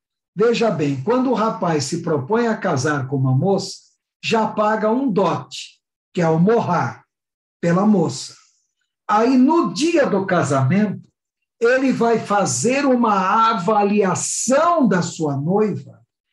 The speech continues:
ali na porta de entrada da casa do pai dele, da casa do pai do noivo. E uma vez avaliada a noiva,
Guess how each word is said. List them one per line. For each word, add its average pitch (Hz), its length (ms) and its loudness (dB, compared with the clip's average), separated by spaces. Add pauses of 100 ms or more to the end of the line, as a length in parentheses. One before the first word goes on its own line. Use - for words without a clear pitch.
(300)
ali 233 720 2
na 254 300 0
porta 240 760 0
de 165 160 0
entrada 196 640 0
da 196 220 -2
casa 180 440 -2
do 190 160 -2
pai 214 260 0
dele, 202 460 2
da - 160 -10
casa 170 400 -4
do 202 160 -6
pai 180 260 -4
do 196 140 -2
noivo. 202 480 0 (1160)
E 269 140 4
uma 302 320 2
vez 233 540 2
avaliada 185 1080 0
a 135 220 2
noiva, 156 520 2